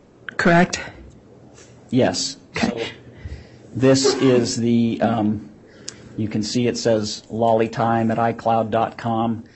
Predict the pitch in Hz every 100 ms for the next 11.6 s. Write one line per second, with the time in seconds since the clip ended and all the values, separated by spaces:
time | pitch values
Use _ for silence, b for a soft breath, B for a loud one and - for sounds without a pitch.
0 | B B B B 113 113 113 107 - 117
1 | 117 113 120 120 110 113 - 120 127 123
2 | 107 - - - - - - 127 127 123
3 | 113 123 127 107 107 117 110 120 123 98
4 | 113 113 - 117 113 113 110 b b b
5 | 113 120 113 - 135 131 120 120 117 120
6 | 117 113 107 117 123 120 117 104 - -
7 | 113 110 110 120 120 120 123 117 113 113
8 | 113 107 107 - - - - - - 110
9 | 123 127 - 110 113 113 110 113 113 117
10 | 117 117 - 113 110 117 113 110 107 107
11 | - 117 120 120 117